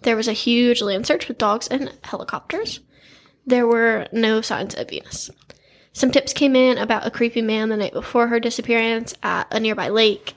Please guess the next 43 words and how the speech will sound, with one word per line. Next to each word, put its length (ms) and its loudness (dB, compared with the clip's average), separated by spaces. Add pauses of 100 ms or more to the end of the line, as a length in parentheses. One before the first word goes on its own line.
(140)
Two 180 2
women 300 4
say 360 0
that 160 -4
this 180 0
man 120 -2
approached 380 0
them, 160 4
dripping 320 2
wet 220 2
and 100 -2
asking 320 -4
for 120 -4
a 40 -2
cigarette, 560 0
and 140 0
they 100 4
just 180 -2
got 140 2
a 60 -2
really 180 2
bad 180 -4
feeling 320 2
about 220 0
him. 260 0 (880)
That's 160 0
all 220 2
it 80 -4
said, 420 0
all 160 2
I 80 4
could 160 0
find 260 0
about 200 -4
this 160 -2
guy, 320 0
and 100 4
they 80 6
dredged, 580 -2
dredged 380 2
the 60 0
whole 240 -4
lake, 300 -10